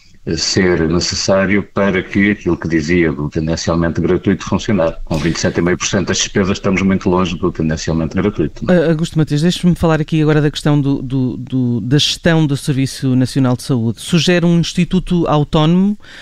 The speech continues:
Speaker 2: com capacidades de gestão, com, ah, orçamento, ah, para, para essa gestão.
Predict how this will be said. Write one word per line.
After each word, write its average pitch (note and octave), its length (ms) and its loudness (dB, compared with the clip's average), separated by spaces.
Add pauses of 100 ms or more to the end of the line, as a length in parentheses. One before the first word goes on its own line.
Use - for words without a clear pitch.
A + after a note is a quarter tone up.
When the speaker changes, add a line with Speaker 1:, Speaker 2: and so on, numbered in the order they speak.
(140)
Speaker 2:
com D#3 100 0
capacidades C#3+ 880 0
de C3 200 -2
gestão, F#3+ 440 2
com, D#3+ 400 2
ah, C#3 280 2
orçamento, D#3 880 0
ah, B2 340 -2
para, C3+ 280 0
para D3 180 0
essa D3 540 0
gestão. E3 440 0